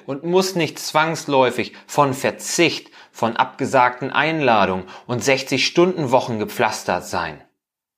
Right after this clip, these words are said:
Nein, du sollst deinen Horizont erweitern, zum Beispiel mit Podcasts, Seminaren oder Coachings und daraus immer neue Schritte ableiten, wie du dich nach und nach in allen Bereichen,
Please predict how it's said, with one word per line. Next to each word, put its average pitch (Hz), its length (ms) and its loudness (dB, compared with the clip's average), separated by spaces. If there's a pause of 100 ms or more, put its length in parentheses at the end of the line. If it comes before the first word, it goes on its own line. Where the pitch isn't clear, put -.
(1400)
Nein, 135 220 0 (160)
du 147 80 -4
sollst 160 300 2
deinen 147 240 0
Horizont 156 640 0
erweitern, 113 680 0 (220)
zum 156 160 -6
Beispiel 143 340 2
mit 123 160 -6
Podcasts, 117 600 0
Seminaren 139 640 0
oder 113 180 -2
Coachings 165 580 -2 (220)
und 127 140 -2
daraus 143 320 2
immer 160 320 2
neue 147 340 2
Schritte - 480 -4
ableiten, 110 1080 0 (580)
wie 127 80 -4
du 120 140 -2
dich 110 200 -2
nach 131 460 2
und 104 220 -10
nach 123 560 2 (320)
in 104 180 -6
allen 143 300 2
Bereichen, 107 680 0